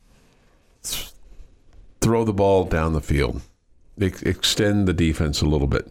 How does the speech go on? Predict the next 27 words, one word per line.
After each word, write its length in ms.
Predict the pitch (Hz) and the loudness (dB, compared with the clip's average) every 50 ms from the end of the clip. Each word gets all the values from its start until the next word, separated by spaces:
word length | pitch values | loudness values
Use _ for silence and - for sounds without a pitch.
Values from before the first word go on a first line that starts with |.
| - | -6
In 140 | - 95 95 | -2 0 0
order 220 | 104 110 110 98 90 | 2 2 2 2 0
to 100 | 90 85 | 0 2
do 180 | 80 104 110 | 2 2 2
that, 200 | 101 90 82 78 - | 2 2 2 0 0
though, 100 | 82 80 | 0 0
you've 180 | 82 82 80 | 2 0 0
got 120 | - 87 82 | 0 0 0
to, 140 | 85 82 80 - _ _ _ _ _ _ _ _ _ _ _ _ _ _ _ _ _ _ _ _ | 0 -2 -4 -8 _ _ _ _ _ _ _ _ _ _ _ _ _ _ _ _ _ _ _ _
you, 160 | - 101 101 - - - _ | -2 -2 -2 -4 -8 -6 _
your 160 | 95 92 90 | 0 2 2
offensive 380 | 92 95 - 101 87 - 87 78 | 2 2 0 -2 -2 -2 0 0
line 240 | 87 85 85 85 82 | 2 2 2 2 0
has 120 | 85 80 | 0 0
to 100 | - 80 | -2 -2
give 160 | 78 87 85 78 | 0 0 0 0
your 100 | 76 76 | 0 -2
quarterback 540 | - 92 85 85 78 78 78 73 67 - - _ _ _ | 0 0 0 0 0 0 0 0 -2 -4 -10 _ _ _
time. 400 | - - 82 76 73 69 69 - - - - - - - _ _ _ _ _ _ - - - | -6 -4 -2 -2 0 -2 -4 -6 -8 -14 -18 -20 -20 -20 _ _ _ _ _ _ -20 -8 -4
I 120 | - 120 | -2 0
would, 260 | 143 139 110 90 - - - - - - - | 2 0 0 -2 -6 -14 -20 -20 -20 -8 -4
I 80 | - 135 | -2 0
would 140 | 139 123 | 0 2
like 160 | 120 117 113 - | 2 0 0 0
to 60 | - | -2
see 180 | - - 101 92 | -2 -2 -2 0
less, 500 | 90 90 98 113 127 127 - - - | 0 2 2 2 0 0 -2 -4 -6